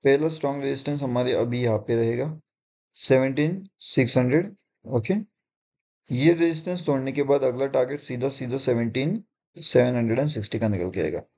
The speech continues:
लगभग वन हंड्रेड एंड फिफ्टी पॉइंट्स का टारगेट है ऊपर की डायरेक्शन में। यहाँ से लेकर के यहाँ तक का टारगेट, कल एक्सपायरी भी है, ध्यान रखना इस बात को।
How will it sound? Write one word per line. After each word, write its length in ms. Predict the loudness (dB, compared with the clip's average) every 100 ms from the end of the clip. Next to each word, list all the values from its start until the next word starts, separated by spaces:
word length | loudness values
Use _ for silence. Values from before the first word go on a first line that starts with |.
| _ _ _ _ _ _ _ _
लगभग 560 | -2 8 8 8 0 -2
वन 440 | -2 0 0 0
हंड्रेड 400 | -2 -4 -2 -2
एंड 160 | -4 -4
फिफ्टी 400 | -6 -8 -2 -2
पॉइंट्स 400 | 2 0 2 0
का 120 | 0
टारगेट 520 | 2 2 2 0 -4 -4
है 220 | -6 -6
ऊपर 280 | -4 2 2
की 120 | 2
डायरेक्शन 400 | -2 -2 -4 -8
में। 220 | -8 -10 -12 _ _ _ _ _ _ _ -6
यहाँ 400 | 4 4 4 0
से 140 | 0
लेकर 320 | 0 0 -2
के 100 | -4
यहाँ 320 | -2 0 0 -2
तक 160 | -2
का 80 | -2
टारगेट, 420 | -2 -4 -6 -10 _ _ _ _ _ _ _
कल 200 | 6 8
एक्सपायरी 460 | 4 -2 -2 -2 -4
भी 140 | -4
है, 280 | -2 -4 -8 _ _ _ _ _ _ 2
ध्यान 260 | 4 4
रखना 220 | 0 -2
इस 120 | -4 -2
बात 220 | -2 -4
को। 200 | -12